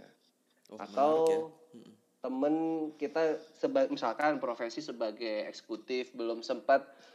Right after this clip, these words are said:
Speaker 2: untuk nanganin bisnis sendiri. Kemudian invest ke bisnis kecil-kecilan kafenya temen. Ya, menurut saya itu adalah real asset.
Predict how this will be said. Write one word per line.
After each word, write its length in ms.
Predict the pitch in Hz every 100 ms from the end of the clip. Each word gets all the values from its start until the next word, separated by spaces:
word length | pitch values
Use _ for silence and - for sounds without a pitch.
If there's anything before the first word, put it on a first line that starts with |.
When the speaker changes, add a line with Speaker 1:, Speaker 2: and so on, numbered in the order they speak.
| - -
Speaker 2:
untuk 320 | 123 117 117
nanganin 420 | 120 117 120 120
bisnis 340 | 113 - 120
sendiri. 720 | - 117 113 107 117 127 113 110 _ _ _ _ _
Kemudian 760 | - 117 117 131 139 143 139 131
invest 680 | 135 131 123 151 151 147 147
ke 100 | 131
bisnis 380 | 120 120 127 120
kecil-kecilan 720 | - - 123 123 - 123 123
kafenya 480 | 120 120 131 131 120
temen. 640 | 127 123 135 135 120 110
Ya, 240 | 107 90 -
menurut 160 | 117
saya 140 | - 185
itu 180 | 208 277
adalah 300 | 196 127 131
real 180 | 131
asset. 460 | - 147 - 113